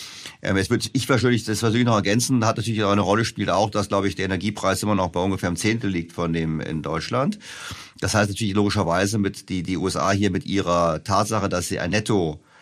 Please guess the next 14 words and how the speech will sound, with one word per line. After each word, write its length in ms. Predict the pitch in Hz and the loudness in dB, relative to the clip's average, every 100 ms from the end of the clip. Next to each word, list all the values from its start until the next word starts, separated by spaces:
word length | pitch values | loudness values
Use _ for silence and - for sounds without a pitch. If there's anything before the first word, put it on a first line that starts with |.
| - _ - | -20 _ -4
äh, 140 | 95 | 0
Ölexporter 840 | 95 147 107 101 - 98 90 90 85 | 4 4 4 0 -2 0 0 0 -2
und 100 | 82 | 2
Gasexporter 760 | 123 127 104 - 87 85 82 | 0 0 -4 -4 -2 -2 -4
sind. 260 | 76 90 123 | -4 -4 -4
Das 120 | 85 | -6
ist 120 | 92 | -4
ja 60 | 85 | -4
der 100 | 82 | -4
größte, 220 | 104 104 | -2 -2
glaub 100 | 95 | -2
ich, 40 | 87 | -6
der 100 | 82 | -4
größte, 480 | 110 113 - 78 | 0 0 0 -4